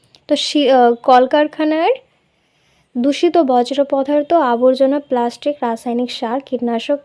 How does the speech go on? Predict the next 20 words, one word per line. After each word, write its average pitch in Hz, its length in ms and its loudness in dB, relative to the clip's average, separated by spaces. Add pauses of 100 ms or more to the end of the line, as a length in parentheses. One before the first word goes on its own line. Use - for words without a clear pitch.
এইগুলো 285 380 0
যখন 302 480 -2 (580)
মাটির 254 360 -4
সাথে 294 300 0
মিশছে, 254 560 -2
মাটির 254 540 -2
উর্বরতা 262 560 0
এবং 285 180 0 (120)
গুণগত 240 440 -2
মান 233 340 -4 (120)
কমে 294 260 -4
যাচ্ছে। 226 320 -6
এর 226 220 -4
ফলে 233 200 -6
কি 233 180 -8
হচ্ছে? 233 220 -6
মাটিটা 220 400 -10
একটু 247 200 -12
দূষণ 262 460 -6
ঘটছে। 220 360 -16